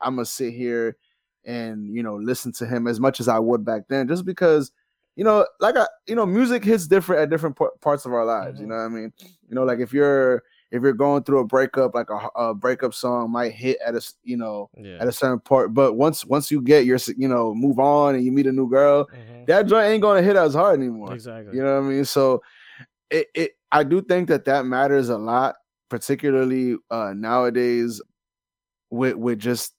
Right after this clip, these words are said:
Speaker 1: you know, so many artists out, so many different, just different genres, different, just a little bit of everything out there. I think that, you know, people's attention span isn't gonna, they're not gonna wait around, like you said.
Speaker 2: Yeah,
Speaker 1: So,
Speaker 2: exactly.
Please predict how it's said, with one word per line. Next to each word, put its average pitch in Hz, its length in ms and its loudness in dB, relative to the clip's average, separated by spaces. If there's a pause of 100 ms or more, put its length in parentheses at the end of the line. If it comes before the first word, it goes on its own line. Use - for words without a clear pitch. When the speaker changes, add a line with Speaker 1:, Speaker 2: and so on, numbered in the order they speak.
(220)
Speaker 1:
you 120 120 -6
know, 107 160 -4
so 139 340 0
many 135 260 0
artists 117 560 0
out, 120 460 0
so 120 180 -6
many 120 200 -4
different, 117 480 -6 (500)
just 127 260 -6
different 156 380 0
genres, 127 560 2
different, 127 420 -2 (400)
just 156 320 -4
a - 60 -2
little 180 180 4
bit 160 120 6
of 127 140 2
everything 139 420 0
out 113 200 -2
there. 110 300 -2 (500)
I 123 140 0
think 151 240 0
that, 131 260 2
you 135 80 0
know, 120 140 2
people's 127 320 -2
attention 139 340 0
span 117 280 -2
isn't 120 280 -2
gonna, 101 400 -2
they're 110 140 -6
not 143 160 2
gonna 123 160 0
wait 123 140 4
around, 120 260 0
like 87 140 -8
you 107 60 -14
said. 127 300 -4 (140)
Speaker 2:
Yeah, 135 160 -12
Speaker 1:
So, 98 220 -12
Speaker 2:
exactly. 78 260 -16